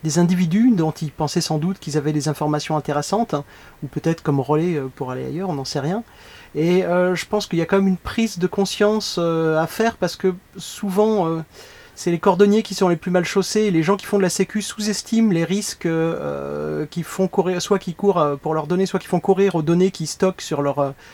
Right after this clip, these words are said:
système d'information. Là, on a un très, très bon exemple d'une attaque sophistiquée qui a passé, euh, la, l'intrusion initiale, en tout cas chez beaucoup de gens qui sont des experts,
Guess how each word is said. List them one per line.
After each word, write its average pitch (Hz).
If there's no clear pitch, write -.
système 175
d'information. 165
Là, 202
on 180
a 156
un 156
très, -
très -
bon 170
exemple 160
d'une 170
attaque 190
sophistiquée 196
qui 180
a 208
passé, 214
euh, 156
la, 147
l'intrusion 165
initiale, 180
en 165
tout -
cas 180
chez 160
beaucoup 180
de 165
gens 185
qui -
sont 156
des 147
experts, 185